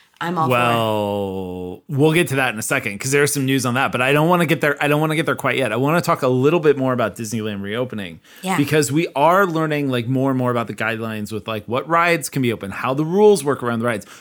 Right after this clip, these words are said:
Speaker 2: Okay, so the big one, the big one that I think everybody's gonna be like, "Oh God, what are they gonna do?" Rise of the Resistance.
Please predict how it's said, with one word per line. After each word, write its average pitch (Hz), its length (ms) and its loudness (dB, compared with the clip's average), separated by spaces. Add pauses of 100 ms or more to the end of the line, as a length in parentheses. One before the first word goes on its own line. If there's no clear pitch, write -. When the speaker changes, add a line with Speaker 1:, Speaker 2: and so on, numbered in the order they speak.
(100)
Speaker 2:
Okay, 185 160 4
so 170 160 -4
the 160 120 0
big 214 340 -2
one, 143 360 0 (100)
the 131 100 -6
big 185 260 0
one 156 200 0
that 139 120 0
I 135 60 -2
think 127 280 -8
everybody's 127 520 -2
gonna 113 140 -8
be 110 80 -4
like, 107 260 -8
"Oh 104 100 -8
God, 101 160 -10
what 92 120 -12
are 95 60 -10
they 87 120 -12
gonna 92 160 -12
do?" 98 240 -8 (340)
Rise 123 320 2
of 131 60 -4
the 127 60 -2
Resistance. 113 680 -4